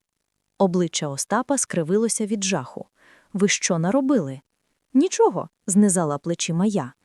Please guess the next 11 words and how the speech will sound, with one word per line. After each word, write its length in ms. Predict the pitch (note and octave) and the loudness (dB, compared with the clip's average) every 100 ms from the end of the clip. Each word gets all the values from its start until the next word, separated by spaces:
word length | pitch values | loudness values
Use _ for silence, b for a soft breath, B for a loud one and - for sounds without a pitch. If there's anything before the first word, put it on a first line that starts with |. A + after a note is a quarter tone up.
| b b b | b b b
"Просто 380 | A3+ B3 - A#3+ | 2 2 4 2
нагадали, 600 | G#3+ F#3+ G3 A#3 C#4+ C#3+ | 2 2 0 0 -2 -4
що 200 | - F3 | -4 -4
в 60 | |
цьому 280 | - G#3 G3+ | -2 0 0
світі 420 | F#3+ A3 D#4 - - | 0 -2 -2 -4 -4
все 340 | - - A3 | -2 0 2
має 320 | G#3 G#3 B3+ | 2 2 2
свою 380 | B3 A#3+ A#3 A#3+ | 0 0 0 -2
ціну. 420 | - - G#3+ C3 b b b b b | 0 2 2 0 b b b b b
І 160 | G3+ | -6